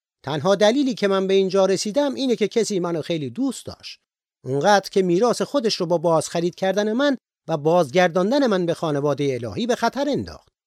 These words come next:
من همه چیز رو مدیون محبت بوعز و محبت خدا که توسط قانون بازخریدش نشان داده هستم. حالا تصور کنید که ما توی آسمان باشیم و با گروهی از دوستان زمینیمون برخورد کنیم که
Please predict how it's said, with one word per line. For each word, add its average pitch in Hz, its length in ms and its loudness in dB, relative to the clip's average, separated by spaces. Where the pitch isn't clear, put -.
من 165 180 -2
همه 233 300 0
چیز 190 320 -4
رو 185 120 4
مدیون 170 480 0
محبت 165 580 0
بوعز 185 480 0
و 143 120 0
محبت 170 520 2
خدا 262 360 2
که 208 120 -2
توسط 160 420 -2
قانون 160 520 2
بازخریدش 156 760 0
نشان 165 280 0
داده 175 280 2
هستم. 160 400 -6
حالا 247 240 4
تصور 202 480 2
کنید 214 280 2
که 190 180 4
ما 208 280 6
توی 202 200 0
آسمان 214 520 0
باشیم 185 320 0
و 175 60 0
با 156 200 2
گروهی 214 300 0
از 165 180 2
دوستان 180 480 0
زمینیمون 190 720 2
برخورد 147 440 0
کنیم 196 280 2
که 180 280 2